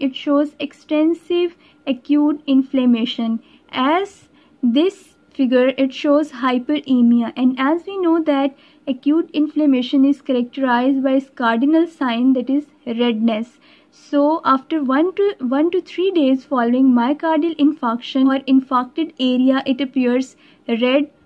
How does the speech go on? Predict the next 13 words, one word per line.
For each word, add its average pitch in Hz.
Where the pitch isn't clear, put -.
due 262
to 285
excessive 311
inflammation. 240
And 240
this 349
figure, 311
it 294
shows 294
the 302
infiltration 277
of 240
neutrophils. 240